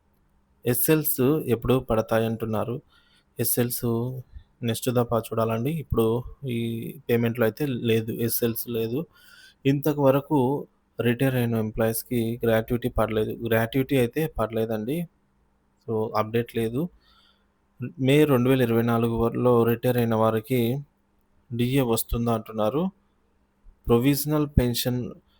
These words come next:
ఆ, వచ్చే వాళ్ళకి గ్రాట్యుటీ తీసుకోవచ్చా అంటున్నారు.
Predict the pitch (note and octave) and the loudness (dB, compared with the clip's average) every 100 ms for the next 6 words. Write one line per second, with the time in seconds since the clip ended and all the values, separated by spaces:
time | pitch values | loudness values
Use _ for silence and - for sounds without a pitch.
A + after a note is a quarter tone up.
0 | _ _ _ _ _ _ - A#2+ G#2+ G#2+ | _ _ _ _ _ _ -6 0 0 2
1 | A2+ - C3 A#2+ A2+ A2 D3+ B2+ A2+ A2 | 0 0 0 2 2 0 -2 0 0 2
2 | A#2+ A#2 A#2+ - G#2+ - A#2 A2 G#2 - | 0 0 -2 -2 -2 -2 0 0 0 -2
3 | A#2 - G#2+ G#2 A2 G#2+ B2 F3+ | -4 -2 -6 -4 -2 0 0 -2